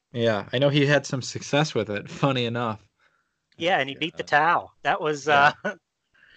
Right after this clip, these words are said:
Speaker 1: I don't even, I can't even begin to imagine <laughs> how you would go about doing that, but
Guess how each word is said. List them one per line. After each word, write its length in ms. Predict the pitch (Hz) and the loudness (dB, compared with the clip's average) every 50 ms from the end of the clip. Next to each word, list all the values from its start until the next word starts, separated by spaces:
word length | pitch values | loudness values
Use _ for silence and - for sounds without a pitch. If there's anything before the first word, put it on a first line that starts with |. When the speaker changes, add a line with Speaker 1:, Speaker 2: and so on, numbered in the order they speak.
| _ _ _ _ _ _ _ 123 | _ _ _ _ _ _ _ -6
Speaker 1:
I 60 | 127 | -4
don't 200 | 123 139 127 120 | -2 -2 -2 0
even, 260 | 117 110 107 104 110 | -2 -2 -4 -6 -4
I 80 | - 117 | -6 -6
can't 160 | - - 147 | -4 -4 -4
even 180 | 131 120 110 104 | -4 -2 -4 -4
begin 260 | 98 101 104 101 101 | -4 -4 -4 -2 -2
to 100 | 95 95 | -2 -4
imagine 500 | 90 90 90 90 90 90 92 92 92 92 - _ _ | -4 -6 -6 -8 -8 -8 -10 -12 -12 -14 -18 _ _
<laughs> 160 | _ _ 196 | _ _ -12
how 400 | 139 - - - - - - - | -8 -8 -6 -6 -8 -2 2 4
you 200 | 131 123 123 120 | 6 6 6 4
would 120 | 110 107 104 | 2 0 0
go 160 | 110 110 107 | 0 0 2
about 280 | 104 110 107 104 110 - | 2 0 -2 -4 -4 -6
doing 240 | 113 107 104 101 | -8 -8 -6 -8
that, 280 | 107 107 101 98 107 107 | -8 -10 -12 -12 -12 -10
but 240 | - 107 98 - | -8 -8 -8 -8